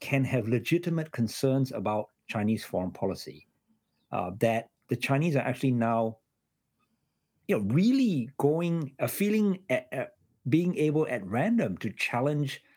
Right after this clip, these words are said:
uh, in response to, to strategic developments, uh, other states' sovereignty,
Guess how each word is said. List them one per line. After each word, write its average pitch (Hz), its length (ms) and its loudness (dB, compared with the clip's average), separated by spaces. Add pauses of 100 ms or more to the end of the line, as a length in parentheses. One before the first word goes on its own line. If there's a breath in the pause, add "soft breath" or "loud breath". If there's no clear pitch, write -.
(500 soft breath)
uh, 101 280 -4
in 147 140 6
response 131 400 2
to, 123 120 2
to - 180 0
strategic 135 580 -2
developments, 107 720 -2
uh, 107 300 -2
other 131 180 2
states' 147 360 -2
sovereignty, 151 680 -2